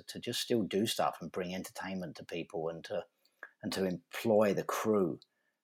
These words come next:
to get these people back to work. Um, because they're, you know, it's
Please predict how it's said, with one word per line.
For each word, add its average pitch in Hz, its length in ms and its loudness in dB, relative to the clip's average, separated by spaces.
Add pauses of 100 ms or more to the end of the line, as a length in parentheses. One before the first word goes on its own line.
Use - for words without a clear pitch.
to - 80 -18
get 85 200 2
these 95 200 0
people 98 380 -2
back 85 260 0
to - 100 -6
work. 92 440 2 (800)
Um, 82 160 -2
because - 300 -6
they're, 104 260 0
you 113 120 0
know, 98 240 2
it's - 180 0